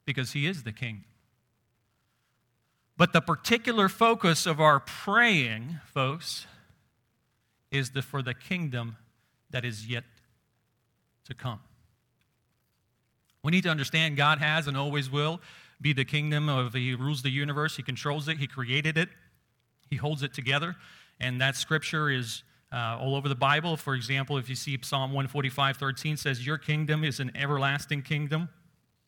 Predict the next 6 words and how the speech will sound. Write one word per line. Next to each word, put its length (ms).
Your 240
dominion 500
endures 480
throughout 400
all 200
generations." 800